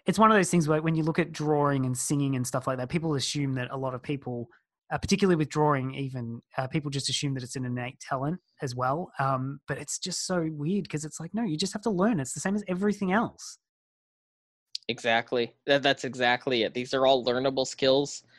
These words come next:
Speaker 2: And once you accept that, and once you accept that you're not going to, like, I mean, you might naturally be better than others, but once you accept the fact that you're not gonna naturally be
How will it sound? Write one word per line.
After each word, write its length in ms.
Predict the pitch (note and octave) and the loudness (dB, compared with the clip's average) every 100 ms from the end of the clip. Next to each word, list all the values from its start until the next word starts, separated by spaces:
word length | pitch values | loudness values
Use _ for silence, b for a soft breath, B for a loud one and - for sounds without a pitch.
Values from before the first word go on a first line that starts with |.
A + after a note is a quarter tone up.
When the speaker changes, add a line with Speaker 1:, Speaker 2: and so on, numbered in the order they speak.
| b b b - | b b b -2
Speaker 2:
And 180 | B2+ A2+ | 0 2
once 300 | A#2+ C3+ C#3+ | 0 0 -2
you 140 | G#2+ | -2
accept 520 | G2+ - - A2 - | -2 -4 0 0 2
that, 260 | D3+ D3 D3 _ _ _ _ _ _ _ _ _ _ _ | 2 4 2 _ _ _ _ _ _ _ _ _ _ _
and 100 | B2 A2+ | 0 0
once 180 | A2+ | 0
you 120 | B2+ A2 | -2 -4
accept 340 | - B2+ A2+ | 0 -2 0
that 100 | G#2+ | -4
you're 120 | D#2+ G#2 | -4 -2
not 340 | G2+ G2+ - | 0 -2 -2
going 240 | B2 G2+ G#2 | -2 -2 -2
to, 100 | G#2+ | 0
like, 240 | F#2+ F2+ - D3 | 0 -2 -2 0
I 20 | |
mean, 140 | C#3+ | 2
you 100 | C3 | 4
might 200 | C#3 C3 F#2+ | 2 2 0
naturally 540 | A2+ A2 - A#2 G#2 | 2 2 0 -2 -2
be 140 | G2 G#2 | -4 -2
better 340 | G#2 G#2 G#2 | 0 0 0
than 140 | F#2+ F2 | -2 -4
others, 420 | F#2 G#2 E2 - | -2 -2 -4 -2
but 160 | G2 - B B - | -2 -4 B B -6
once 160 | A#2 | -4
you 40 | A#2 | -4
accept 240 | - G#2+ | -2 -4
the 60 | A#2 | -2
fact 180 | G#2+ - | -4 -2
that 60 | |
you're 100 | G2+ | -4
not 160 | A2 G#2+ | -2 -2
gonna 160 | G#2 F#2+ | -4 -4
naturally 540 | G2 G2+ - A2 G#2 | -2 -2 -2 -6 -6
be 180 | F#2+ | -10